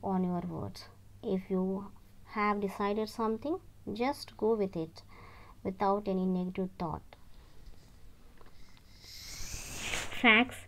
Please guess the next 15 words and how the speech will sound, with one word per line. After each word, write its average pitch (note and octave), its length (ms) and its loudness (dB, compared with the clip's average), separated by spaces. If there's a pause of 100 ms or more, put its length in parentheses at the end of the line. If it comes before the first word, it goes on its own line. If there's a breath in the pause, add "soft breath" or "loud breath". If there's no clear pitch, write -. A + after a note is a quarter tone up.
(100)
which A#3 440 6 (180)
help B3 360 6 (200)
decision G3 500 6
making. F3 420 0 (1000 loud breath)
Clear F#3+ 320 6
goal, F3 400 6 (520)
clear C#4+ 300 8
understanding F#3+ 920 6
of F#3 240 4
the - 80 0
information G3 1000 4 (180)
and F#3+ 340 6
decision, F#3+ 640 2 (560 loud breath)
effective D4+ 520 6
leadership G3+ 800 4